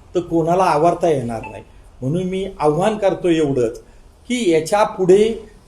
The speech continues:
काही गोष्टी अशा करू नये तुम्ही, नाही की त्याच्यामुळे संघटनेला त्रास होईल.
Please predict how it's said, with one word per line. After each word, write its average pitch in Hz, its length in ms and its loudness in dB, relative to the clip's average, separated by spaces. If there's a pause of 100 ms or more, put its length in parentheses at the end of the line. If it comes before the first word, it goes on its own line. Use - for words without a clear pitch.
(140)
काही 180 260 0
गोष्टी 180 380 -2
अशा 170 280 -2
करू 170 360 -2
नये 139 240 0
तुम्ही, 107 280 -12 (500)
नाही 175 120 -8
की 220 180 -8
त्याच्यामुळे 170 680 -2
संघटनेला 175 680 -2
त्रास 147 360 -2
होईल. 107 220 -6